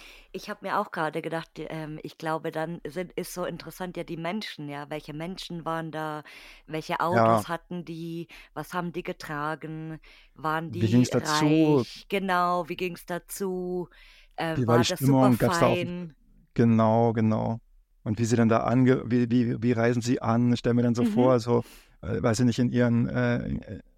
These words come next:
Speaker 2: entweder hatten sie schon, wahrscheinlich hatten sie schon Autos, aber so halt alte Autos.
Speaker 1: Genau,
Speaker 2: Und dann
Speaker 1: ja.
Speaker 2: kam vielleicht jemand, hat die Tür geöffnet und sitzt sie da rein. Vielleicht war's auch gar nicht so prunkvoll, äh,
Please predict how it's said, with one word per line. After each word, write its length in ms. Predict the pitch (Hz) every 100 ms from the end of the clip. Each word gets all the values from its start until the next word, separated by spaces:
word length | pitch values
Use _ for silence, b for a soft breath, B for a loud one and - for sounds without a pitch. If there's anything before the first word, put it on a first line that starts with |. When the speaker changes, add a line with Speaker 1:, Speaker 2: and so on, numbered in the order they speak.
| _
Speaker 2:
entweder 300 | 123 117 117
hatten 140 | 117
sie 80 | 123
schon, 240 | - 117 113
wahrscheinlich 380 | 120 120 127 110
hatten 100 | 107
sie 100 | 104
schon 160 | 113
Autos, 460 | 110 110 123 120 -
aber 200 | 107 107
so 180 | 120 107
halt 240 | 117 -
alte 240 | 135 139 131
Autos. 600 | 123 120 127 120 117 -
Speaker 1:
Genau, 440 | 247 220 202 196
Speaker 2:
Und 80 | 185
dann 100 | 175
Speaker 1:
ja. 60 | 175
Speaker 2:
kam 160 | 123
vielleicht 220 | 117 127 131
jemand, 240 | 123 113
hat 100 | 117
die 80 | 117
Tür 240 | - 139
geöffnet 460 | 131 127 - 123 117
und 100 | 113
sitzt 160 | 113
sie 60 | -
da 100 | 117
rein. 220 | 117 127 b b -
Vielleicht 160 | 127
war's 160 | 131 -
auch 80 | -
gar 100 | 135
nicht 100 | -
so 120 | 139
prunkvoll, 880 | - 143 - 151 143 147 147 -
äh, 60 | -